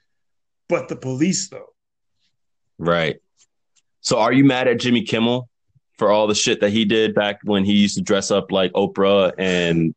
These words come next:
Speaker 2: Karl Malone and shit?
Speaker 1: Uh, see, and, and see, you said it right there, 'cause it's like, I am mad,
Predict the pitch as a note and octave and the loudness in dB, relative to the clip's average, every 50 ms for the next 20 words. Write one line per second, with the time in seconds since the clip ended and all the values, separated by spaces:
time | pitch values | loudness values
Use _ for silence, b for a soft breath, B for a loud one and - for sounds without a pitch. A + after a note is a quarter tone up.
0 | _ - A2+ G#2+ G2+ G2+ G2 F#2+ F#2+ F#2+ G2 G2 G2+ G2+ G2+ - A2+ A2 A2 - | _ -2 0 2 2 4 4 2 2 2 0 0 0 -2 -2 -2 0 0 -2 -2
1 | - _ _ _ _ - F3 F3 F3 E3+ E3 D#3 D3 C#3+ C3+ B2 - - D#3 F#3 | -4 _ _ _ _ -10 -6 -4 -4 -2 -4 -4 -6 -8 -8 -8 -8 -6 -4 -2
2 | F#3+ F#3+ F#3+ F#3+ - F3 F3+ D#3+ D#3+ E3+ E3 D3+ D3+ - - C#3 C#3 C3+ - D#3+ | -2 -4 -4 -6 -6 -4 -4 -2 -4 -4 -4 -4 -6 -8 -10 -12 -10 -10 -10 -10
3 | D#3 C#3+ B2+ - - E3+ E3 D3+ D3 C3 A#2+ G#2+ - C3+ B2 A2 - - A#2 A2+ | -10 -10 -10 -8 -6 -4 -4 -4 -4 -8 -10 -12 -12 -12 -12 -12 -14 -16 -18 -14
4 | B2 A#2+ - - E3 E3 D#3 C3 A#2+ - - - _ _ _ _ _ _ _ _ | -12 -10 -10 -10 -8 -6 -6 -8 -8 -10 -16 -20 _ _ _ _ _ _ _ _
5 | _ _ _ _ _ _ _ _ _ _ _ _ - C#3 B2+ E3 G3+ A#3 A3+ A3 | _ _ _ _ _ _ _ _ _ _ _ _ -8 -6 -2 -2 0 0 0 0
6 | G3+ F3+ E3+ D#3 C3+ C3 A2 G2+ G2 | -2 -2 -4 -4 -6 -6 -8 -8 -10